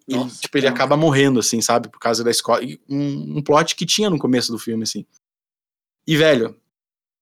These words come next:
Speaker 1: essa morte pega você tão, tão de surpresa,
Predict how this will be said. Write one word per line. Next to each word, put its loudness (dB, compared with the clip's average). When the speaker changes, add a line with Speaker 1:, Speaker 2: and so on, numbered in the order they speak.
Speaker 1:
essa 0
morte 2
pega 2
você -2
tão, -2
tão 0
de -2
surpresa, 2